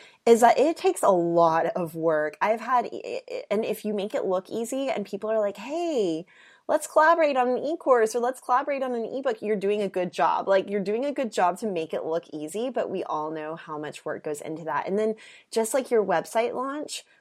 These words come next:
whenever you launch that ebook, it's easy to sit back and have a fantasy that this is now going to be passive income and it's gonna make you a ton of money.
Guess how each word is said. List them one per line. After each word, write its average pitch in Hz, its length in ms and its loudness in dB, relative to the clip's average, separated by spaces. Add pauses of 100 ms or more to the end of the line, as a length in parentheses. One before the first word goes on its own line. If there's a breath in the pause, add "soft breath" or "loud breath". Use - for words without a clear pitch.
whenever 202 260 -2
you 247 180 0
launch 202 300 -4
that 202 220 -4
ebook, 214 540 -2
it's 208 240 -4
easy 208 380 -2
to 254 160 -2
sit 233 220 -4
back 170 260 4
and 208 100 -4
have 196 160 -4
a 180 100 -2
fantasy 202 680 -4
that 226 260 2
this 185 180 0
is 170 140 -4
now 170 260 -2
going 175 160 -2
to 165 40 -4
be 156 120 -2
passive 160 420 -4
income 175 460 -4
and 165 80 -2
it's 143 140 -6
gonna 165 160 -2
make 156 340 -4
you 170 160 2
a 151 120 4
ton 196 340 -4
of 175 80 0
money. 180 400 -2